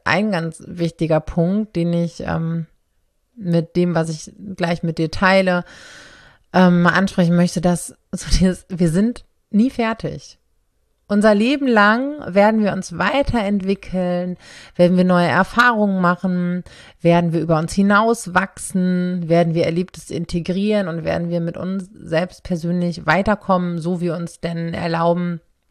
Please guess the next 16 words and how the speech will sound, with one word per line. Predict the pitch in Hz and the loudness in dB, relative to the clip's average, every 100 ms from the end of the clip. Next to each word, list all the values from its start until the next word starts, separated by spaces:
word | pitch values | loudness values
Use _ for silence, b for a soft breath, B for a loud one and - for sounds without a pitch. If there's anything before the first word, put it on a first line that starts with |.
| _ _ _ _ - | _ _ _ _ -6
immer | 175 180 | 0 0
wieder | 170 165 | 2 0
mit | 160 | -2
uns | 160 156 | -6 -6
in | 160 | -6
den | 165 | -6
Kontakt | 165 165 175 - | -6 -4 -6 -6
zu | - 156 | -10 -6
gehen | 160 156 151 B B B B B B B | -4 -6 -8 B B B B B B B
und | 190 175 | -2 0
zu | 180 | 4
reflektieren | 175 - 180 - - 190 190 180 180 175 | 2 2 -2 -2 -4 0 2 2 0 -2
und | 165 | -4
uns | 165 - | -4 -6
Dinge | 156 165 165 165 160 - | -8 -4 -2 -2 -4 -2
anzugucken, | 196 269 - 160 - - - 156 190 254 | -2 -2 -4 -6 -2 -2 -2 -8 -6 -8